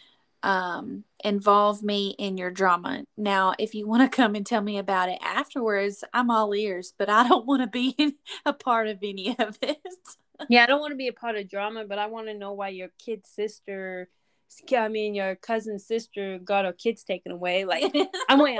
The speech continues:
Speaker 2: I wanna hear about the drama. I just don't wanna be involved in it. Like
Speaker 1: <laughs> Yes,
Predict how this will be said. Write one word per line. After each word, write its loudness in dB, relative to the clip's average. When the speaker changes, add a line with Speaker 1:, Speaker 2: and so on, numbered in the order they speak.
Speaker 2:
I -2
wanna -6
hear 0
about -4
the -10
drama. -8
I -6
just -12
don't -12
wanna -4
be -10
involved -8
in -12
it. -12
Like 0
Speaker 1:
<laughs> -4
Yes, 2